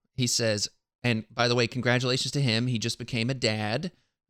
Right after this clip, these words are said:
Uh, he was posting about it in our Discord channel. So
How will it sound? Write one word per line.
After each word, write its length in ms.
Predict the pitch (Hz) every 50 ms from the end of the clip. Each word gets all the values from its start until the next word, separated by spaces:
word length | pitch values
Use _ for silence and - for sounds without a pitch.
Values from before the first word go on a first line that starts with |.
| _ -
Uh, 140 | 110 101 101
he 100 | 120 120
was 140 | 110 107
posting 380 | - - 131 120 117 - 120 117
about 260 | 104 117 110 110 110
it 160 | 113 113 - _ -
in 160 | 120 117 110
our 120 | 107 113
Discord 460 | 107 113 110 - - - 113 107 104
channel. 340 | - - 107 104 104 107 104
So 380 | 107 - - 113 107 101 101